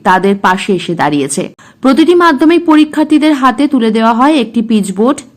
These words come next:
তিনটি কলম, একটি স্কেল এবং একটি করে অ্যাডমিট কার্ড কভার। স্কুলের টিফিন চলাকালীন এই ছোট্ট অনুষ্ঠান আয়োজন করা হয়, যাতে পড়াশোনায় ব্যাঘাত না ঘটে। অনুষ্ঠানে উপস্থিত ছিলেন আহিরন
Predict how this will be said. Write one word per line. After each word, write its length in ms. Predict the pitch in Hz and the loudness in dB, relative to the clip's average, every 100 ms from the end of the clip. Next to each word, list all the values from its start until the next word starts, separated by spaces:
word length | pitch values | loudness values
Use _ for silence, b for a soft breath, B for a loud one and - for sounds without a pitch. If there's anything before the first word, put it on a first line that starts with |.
| - | 0
তিনটি 280 | 220 214 | 0 2
কলম, 440 | 220 202 190 208 269 | -2 0 2 2 0
একটি 320 | - 185 202 | -2 -6 -6
স্কেল 380 | 202 - 208 269 | -6 -2 0 0
এবং 340 | 277 190 196 196 | -2 -2 -2 -2
একটি 300 | 202 - 254 | -4 -4 -4
করে 320 | 269 262 202 | 0 0 0
অ্যাডমিট 460 | - 180 196 226 226 | 0 -2 0 -2 -2
কার্ড 300 | 208 180 185 - | -2 -2 -4 -4
কভার। 320 | 147 123 104 - b b b | -2 -2 -6 -10 b b b
স্কুলের 380 | - 302 320 349 | 0 4 4 4
টিফিন 340 | 302 269 330 311 | 0 2 0 0
চলাকালীন 580 | 294 247 254 254 302 | 0 0 0 0 0
এই 240 | 349 - 233 | -2 -2 -4
ছোট্ট 340 | - 269 269 | -2 -4 0
অনুষ্ঠান 560 | 302 226 220 226 285 320 | 0 2 0 -2 -4 -2
আয়োজন 440 | - 175 170 165 | -2 -2 -2 -4
করা 240 | 160 139 147 | -2 -2 -2
হয়, 180 | 151 - | -4 -8
যাতে 340 | - 196 190 202 | -6 -4 -2 -4
পড়াশোনায় 640 | 196 185 202 220 277 226 147 | -2 -2 -2 0 -2 0 -4
ব্যাঘাত 540 | 151 180 180 196 196 - | -2 -2 0 -2 -4 -6
না 220 | 185 160 | -2 -2
ঘটে। 320 | 160 147 143 - _ B B B B B | -2 -4 -4 -12 _ B B B B B
অনুষ্ঠানে 460 | 247 277 339 302 | 2 2 2 0
উপস্থিত 400 | 339 330 320 349 | 0 0 0 0
ছিলেন 300 | 339 311 339 320 | 0 0 0 0
আহিরন 600 | 240 247 269 277 285 | -2 0 2 2 0